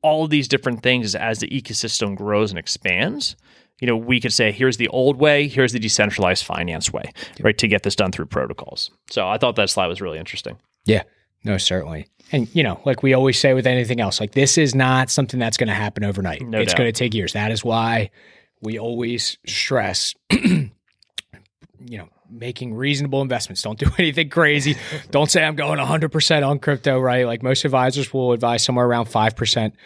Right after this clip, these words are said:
Speaker 2: of your allocation, depending on your age, your risk tolerance. So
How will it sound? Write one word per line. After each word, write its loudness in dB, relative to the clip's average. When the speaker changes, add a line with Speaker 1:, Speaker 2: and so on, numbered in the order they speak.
Speaker 2:
of 0
your 4
allocation, 2
depending 0
on 0
your -2
age, 0
your -2
risk 0
tolerance. -2
So -4